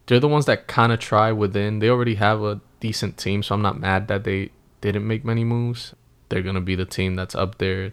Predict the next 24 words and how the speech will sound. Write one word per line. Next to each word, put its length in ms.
that 160
has 260
to 80
lose 220
the 80
division. 500
However, 440
when 140
it 60
comes 200
to 60
the 120
actual 260
playoffs, 640
they're 140
never 240
really 260
gonna 200
do 160
shit. 300
Other 200
than 160
that, 260
yeah, 160